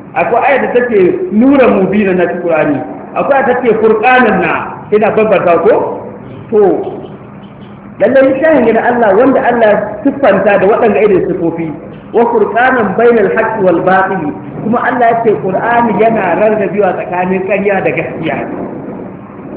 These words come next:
A ce wai irin wanda littafi da Allah ba waɗanda adjective, waɗanda bayanai, a ce wai kuma lam yubayyin Allah ta'ala fihi, Allah bai bayyana suwa a cikinsa ba, ma yajibu alal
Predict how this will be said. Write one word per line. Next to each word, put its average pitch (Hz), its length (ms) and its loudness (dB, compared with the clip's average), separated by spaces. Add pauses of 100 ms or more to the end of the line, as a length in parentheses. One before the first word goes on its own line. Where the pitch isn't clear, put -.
(400)
A 151 140 -4 (100)
ce 190 120 -2
wai 180 280 2 (800)
irin 320 220 6
wanda 247 260 4
littafi 240 480 2
da 202 160 0
Allah 214 320 0
ba 190 160 0
waɗanda 185 320 2
adjective, 190 640 0 (640)
waɗanda 220 520 2
bayanai, 170 540 0 (920)
a 156 80 -2 (120)
ce 185 160 0
wai 175 220 2 (100)
kuma 180 200 -2
lam 190 360 0
yubayyin 165 640 0
Allah 156 400 0
ta'ala 151 340 0
fihi, 151 320 -6
Allah 165 460 -2
bai 143 160 0
bayyana 180 480 0
suwa 175 240 -2
a 135 80 -2 (160)
cikinsa 170 280 -2
ba, 127 160 -2 (440)
ma 156 240 -2
yajibu 160 440 0
alal 151 280 -2